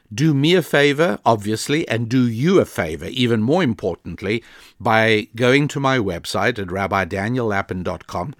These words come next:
and, uh, r-, go to the store section, look up Financial Prosperity Collection, read about it,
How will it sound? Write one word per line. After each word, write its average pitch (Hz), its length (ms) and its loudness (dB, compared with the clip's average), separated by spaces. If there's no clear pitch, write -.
and, 117 420 0
uh, 117 220 2
r-, 110 80 -8
go 135 180 4
to 147 120 4
the 143 160 4
store 107 400 2
section, 113 560 -2
look 113 500 0
up 123 300 0
Financial 117 720 0
Prosperity 113 640 -2
Collection, - 640 -6
read 160 320 2
about 90 320 0
it, - 360 -4